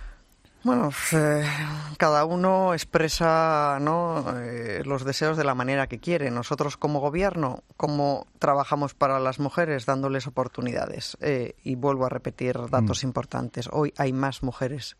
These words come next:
Speaker 1: que nunca, eh, trabajando en España. Mm,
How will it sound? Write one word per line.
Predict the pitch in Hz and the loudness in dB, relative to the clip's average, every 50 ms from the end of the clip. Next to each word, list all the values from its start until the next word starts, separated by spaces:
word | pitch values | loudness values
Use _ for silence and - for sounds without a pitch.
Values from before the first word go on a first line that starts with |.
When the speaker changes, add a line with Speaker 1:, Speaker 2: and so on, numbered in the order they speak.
| _ _ | _ _
Speaker 1:
que | - 139 | -4 -2
nunca, | 147 185 220 220 - - 226 262 285 - - - - - - - - - | -2 -2 -2 -4 -2 -2 -2 -2 -2 -6 -14 -20 -20 -20 -20 -20 -6 0
eh, | - 160 143 135 127 120 | 2 2 2 2 0 -2
trabajando | - - 131 127 127 123 - - - 139 135 139 139 131 131 127 127 - - | 0 2 2 2 2 0 0 2 2 2 2 2 2 2 2 2 2 0 -2
en | - 143 131 127 127 - - | -2 0 0 0 -2 -6 -6
España. | - 127 123 - - - 190 185 175 160 139 127 123 - - - - - - - - - _ - | -6 -6 -6 -2 0 2 2 2 2 0 0 0 -2 -6 -12 -18 -18 -18 -18 -20 -20 -20 _ -8
Mm, | - 151 143 135 131 127 127 - - 67 | -4 -2 -2 0 -2 -2 -4 -6 -8 -10